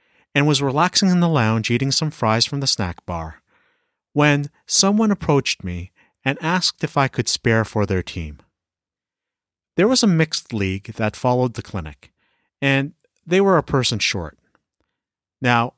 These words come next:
I wasn't a member of the club officially. I was only there as a volunteer coach. But they didn't care. They just needed someone on the ice,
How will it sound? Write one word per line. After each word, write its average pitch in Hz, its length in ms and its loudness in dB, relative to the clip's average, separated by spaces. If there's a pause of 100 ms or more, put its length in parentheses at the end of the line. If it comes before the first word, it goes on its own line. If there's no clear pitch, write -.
I 139 80 4
wasn't 185 280 2
a 165 40 2
member 135 380 2
of 110 100 0
the - 80 -4
club 101 340 -2
officially. 104 680 -4 (720)
I 127 80 2
was 127 120 2
only 110 220 2
there 95 220 2
as 90 100 -2
a 82 60 -6
volunteer 90 520 -2
coach. - 520 -6 (680)
But 147 140 -4
they 190 120 6
didn't 110 280 0
care. 87 340 -6 (920)
They 240 120 2
just - 220 0
needed 180 240 4
someone 147 260 4
on 123 140 4
the 98 140 2
ice, 98 360 0